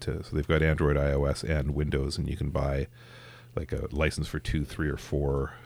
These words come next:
uh, devices, um, considerably cheaper than buying the individual K N F B readers on the individual devices. So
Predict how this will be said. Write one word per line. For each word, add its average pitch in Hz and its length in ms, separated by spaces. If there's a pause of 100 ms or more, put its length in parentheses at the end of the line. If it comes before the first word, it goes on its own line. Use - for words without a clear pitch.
(120)
uh, 69 180
devices, 69 800 (320)
um, 73 460 (180)
considerably 71 500
cheaper - 300
than 69 120
buying 69 280
the 69 80
individual 69 640 (300)
K 80 100
N 71 80
F 69 120
B 71 100
readers 71 420
on 73 200 (280)
the 78 100
individual 73 400
devices. 76 500 (1800)
So - 140